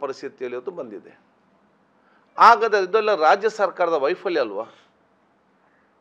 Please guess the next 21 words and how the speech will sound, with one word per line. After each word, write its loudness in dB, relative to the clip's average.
ರಾಜ್ಯ 4
ಸರ್ಕಾರದ 2
ಆಡಳಿತವಾದ 2
ವೈಫಲ್ಯ 0
ಮತ್ತು -6
ಸರ್ಕಾರದ -2
ಪಾಲುದಾರಿಕೆಯಿಂದಲೇ 0
ಇದೆಲ್ಲ -2
ಕೂಡ -8
ನಡೀತಾ -4
ಇದೆ. -6
ಅದಕ್ಕಾಗಿ -4
ಸರ್ಕಾರ -4
ಇವತ್ತು -8
ಮೌನವಾಗಿದೆ -2
ಅಂತೇಳಿ -6
ಜನರಿಗೆ -2
ಇವತ್ತು -6
ಭಾಳ 0
ಸ್ಪಷ್ಟವಾಗಿ -4
ಇವತ್ತು -2